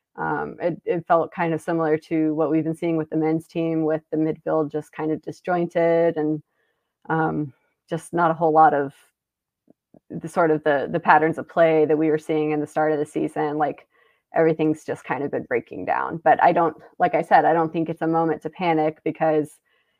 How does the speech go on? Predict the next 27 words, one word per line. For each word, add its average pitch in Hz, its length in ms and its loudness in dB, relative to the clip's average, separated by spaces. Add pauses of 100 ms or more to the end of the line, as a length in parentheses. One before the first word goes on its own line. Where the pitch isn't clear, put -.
(220)
it's, 156 240 0 (140)
it's 165 220 -2
just 156 240 0
that 151 160 2
we, 151 580 4
we 170 120 -2
have 147 180 2
players 156 320 2 (300)
who 165 80 -2
are 156 120 4
just 151 200 -4
not 147 200 0
in 147 120 -2
form 156 360 0
at 156 140 -4
the 170 60 -2
moment, 165 440 -2 (140)
and 151 280 0
I 156 60 -2
think 160 180 -4
that's 160 180 -2
going 160 200 0
to 151 60 -4
come. 160 460 -2 (420)
I 170 120 8
also 175 240 4
think 165 420 -2